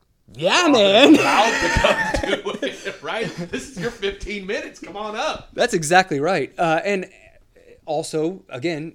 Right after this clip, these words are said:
Speaker 1: utilizing the network, we had a couple folks that had worked with Rusty in the past, uh, some, some brilliant folks who have just a tr-,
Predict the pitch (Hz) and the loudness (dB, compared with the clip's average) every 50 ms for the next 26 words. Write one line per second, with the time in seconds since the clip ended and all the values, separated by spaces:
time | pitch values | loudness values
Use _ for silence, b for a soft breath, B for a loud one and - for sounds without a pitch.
0 | 127 113 117 147 160 180 175 170 170 170 147 160 151 139 139 147 180 214 175 135 | -16 -12 -6 -4 -2 0 0 0 0 0 -2 -6 -8 -10 -8 -8 -8 -8 -6 -8
1 | 131 127 _ - 131 175 180 196 175 139 - - 160 - 127 - - 165 160 - | -8 -10 _ -10 -10 -10 -8 -8 -10 -10 -10 -12 -14 -14 -12 -8 -6 -6 -6 -6
2 | - - 117 - _ _ 120 110 127 123 120 107 101 113 139 151 147 - 123 139 | -8 -12 -12 -12 _ _ -18 -12 -10 -10 -10 -10 -8 -8 -6 -6 -8 -8 -10 -10
3 | 143 143 - 123 131 135 - - 135 127 123 113 107 - - - 131 123 113 110 | -10 -10 -10 -10 -10 -10 -10 -14 -14 -14 -14 -14 -16 -18 -12 -10 -8 -8 -8 -8
4 | - - _ - 117 110 101 101 104 - - 135 120 - - 131 113 107 113 131 | -12 -16 _ -16 -16 -14 -14 -16 -16 -14 -12 -12 -12 -12 -14 -16 -16 -12 -8 -6
5 | 160 160 131 104 - 104 101 98 - - - B B B B B B _ - 120 | -6 -6 -8 -10 -14 -16 -16 -16 -16 -20 -20 B B B B B B _ -14 -10
6 | 135 135 131 123 120 117 - - - 127 135 127 120 113 107 107 110 127 120 - | -8 -8 -6 -6 -8 -8 -10 -10 -10 -6 -4 -4 -4 -4 -8 -12 -16 -16 -16 -16
7 | - 123 - - 139 | -18 -16 -16 -14 -16